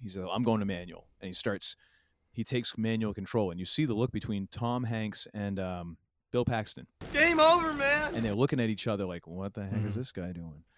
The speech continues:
Speaker 1: And so he's like, "I'm gonna, I'm gonna keep in," and, and the G's start going. He's like, "I'm gonna keep in this role and see if I can, uh, get us out."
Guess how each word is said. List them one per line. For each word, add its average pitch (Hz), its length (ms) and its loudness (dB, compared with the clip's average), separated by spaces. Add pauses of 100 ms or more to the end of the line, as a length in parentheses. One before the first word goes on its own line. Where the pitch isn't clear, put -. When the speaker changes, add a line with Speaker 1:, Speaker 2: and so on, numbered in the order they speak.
(420)
Speaker 1:
And 107 120 -2
so 110 120 4
he's 113 180 2
like, 107 140 -2
"I'm 101 140 0
gonna, 110 240 0
I'm 107 100 -2
gonna 110 260 0 (180)
keep 135 200 -6
in," 110 100 0
and, 98 360 -4
and 104 200 -2
the 90 200 -6
G's 117 340 0
start 104 240 0
going. 104 160 2
He's 87 140 -4
like, 95 60 -2
"I'm 98 40 -4
gonna 101 100 -4
keep - 160 -6
in 117 60 -2
this 104 140 -2
role 107 200 4
and 90 80 -2
see - 120 -4
if 101 60 0
I 101 60 -2
can, 90 140 -6 (240)
uh, 95 100 -8
get 107 140 -4
us 95 140 -4
out." 87 240 -2